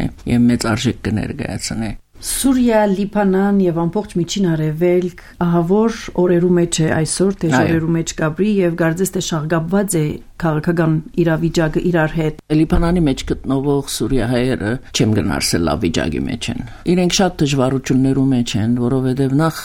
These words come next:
Speaker 1: իրենց դրամը ավելի անգում ապրած է, քան թե Լիբանանյանը։ Բայց ես պիտի խրատեի բոլորին, որ ամենալավ տեղը Հայաստանն է։ Ես
Speaker 2: Այո։
Speaker 1: չեմ ասեր, որ կանադակացողներ ուրախ են։ Ես շատերու հանդիպեցա Հոլանդա,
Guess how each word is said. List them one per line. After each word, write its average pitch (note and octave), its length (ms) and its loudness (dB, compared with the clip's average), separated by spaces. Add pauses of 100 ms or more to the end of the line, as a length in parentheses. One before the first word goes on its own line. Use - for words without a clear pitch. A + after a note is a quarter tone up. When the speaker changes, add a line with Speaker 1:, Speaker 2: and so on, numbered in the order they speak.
(140)
Speaker 1:
իրենց C#3 400 -2
դրամը C3+ 420 2 (220)
ավելի D3+ 480 2
անգում A#2+ 500 2
ապրած G2+ 400 -4
է, G2+ 60 -4
քան - 260 -6
թե - 160 -8
Լիբանանյանը։ - 800 -8
Բայց G#3+ 260 -2
ես A#3 160 0
պիտի D#3 320 2
խրատեի E3+ 500 0
բոլորին, C#3+ 460 0
որ C3+ 300 0
ամենալավ C3+ 580 2
տեղը B2 260 0 (500)
Հայաստանն G#2+ 600 -4
է։ - 60 -6 (320)
Ես F3+ 260 2
Speaker 2:
Այո։ C#3+ 80 -2
Speaker 1:
չեմ G#3 160 4
ասեր, C#3+ 240 2
որ A2+ 160 0
կանադակացողներ B2 960 0
ուրախ E2 360 -2
են։ G2 180 -6
Ես B2+ 220 -4
շատերու D3+ 440 2
հանդիպեցա G#2 600 -2
Հոլանդա, G#2+ 460 0